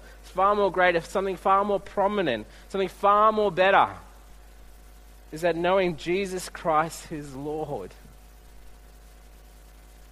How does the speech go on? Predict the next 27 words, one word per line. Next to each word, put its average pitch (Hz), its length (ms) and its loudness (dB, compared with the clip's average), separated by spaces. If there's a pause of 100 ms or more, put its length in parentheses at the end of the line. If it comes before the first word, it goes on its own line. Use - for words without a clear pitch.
(680)
his 165 140 -6
Savior. 160 720 -4 (1800)
And 202 140 -4
in 185 240 0
knowing 190 480 2
this, - 480 -18 (1000)
he 180 140 -2
realizes 170 1120 0
it 131 80 -14
has 185 320 -6
come 147 240 -8
at 107 100 -4
a 95 40 -10
cost. - 440 -18 (1800)
I 165 40 -2
mean, 185 160 2
Paul 220 400 4
has, 165 580 4
and 151 120 -4
the 160 60 -2
language 180 400 0
here 190 140 -2
is 160 80 -6
that 160 100 -2
he 160 80 -6
sustained 165 720 -4
damage 170 640 -4